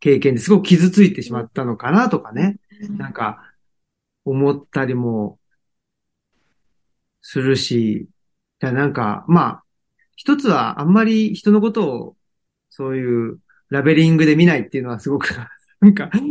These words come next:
Speaker 1: 大切にしたいなとは思うんですけど。ね。
Speaker 2: う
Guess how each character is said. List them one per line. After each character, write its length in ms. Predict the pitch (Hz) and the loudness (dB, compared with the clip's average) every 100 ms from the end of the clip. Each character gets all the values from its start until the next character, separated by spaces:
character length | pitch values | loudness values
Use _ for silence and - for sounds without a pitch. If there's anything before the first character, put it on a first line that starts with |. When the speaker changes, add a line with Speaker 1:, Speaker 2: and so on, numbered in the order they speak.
| 302 226 - | -8 -10 -4
Speaker 1:
大 200 | 143 135 | 0 0
切 200 | 135 139 | 2 0
に 80 | |
し 40 | 135 | 0
た 100 | 139 | -2
い 60 | |
な 160 | 156 233 | 0 0
と 100 | 151 | -2
は 80 | 113 | -6
思 200 | 113 110 | -8 -8
う 60 | |
ん 60 | 107 | -8
で 60 | 101 | -10
す 120 | - | -14
け 80 | - | -12
ど。 260 | - - _ _ _ _ _ _ _ _ _ _ _ _ _ _ _ _ | -12 -14 _ _ _ _ _ _ _ _ _ _ _ _ _ _ _ _
ね。 140 | 147 | -10
Speaker 2:
う 120 | 127 | -6